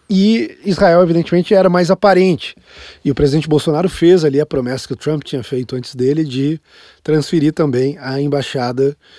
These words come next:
eh, do Brasil de Tel Aviv para, para Jerusalém. E aí que se criou toda a forma de especulação: diziam que a gente ia ter as relações com os países árabes nos piores termos, que a gente ia sofrer boicote, que,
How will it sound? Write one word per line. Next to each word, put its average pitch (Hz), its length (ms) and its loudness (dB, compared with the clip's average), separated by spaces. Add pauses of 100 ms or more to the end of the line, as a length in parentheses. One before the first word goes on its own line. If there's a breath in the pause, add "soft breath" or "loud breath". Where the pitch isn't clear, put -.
(220 soft breath)
eh, 131 200 -8
do 131 120 -6
Brasil 156 640 2
de 139 100 -6
Tel 156 220 -2
Aviv 131 340 -4
para, 143 340 -6
para 135 200 -4
Jerusalém. 135 540 -2
E 165 40 -8
aí 233 180 -8
que - 120 -18
se - 100 -10
criou 170 280 -2
toda 175 200 -4
a 160 40 -4
forma 151 380 -4
de 127 220 -8 (320 loud breath)
especulação: 151 800 -4
diziam 127 280 -6
que 170 80 -4
a 143 40 -2
gente 135 220 -6
ia 131 100 -2
ter 147 140 -4
as 139 100 -4
relações 135 380 -4
com - 80 -14
os 120 80 -12
países 127 260 -8
árabes 127 400 -8 (320 loud breath)
nos 147 140 -8
piores 135 340 -2
termos, 147 460 -2
que - 80 -8
a - 20 -4
gente 139 200 -6
ia 147 40 -2
sofrer 139 300 -4
boicote, 135 680 -4
que, 131 240 -8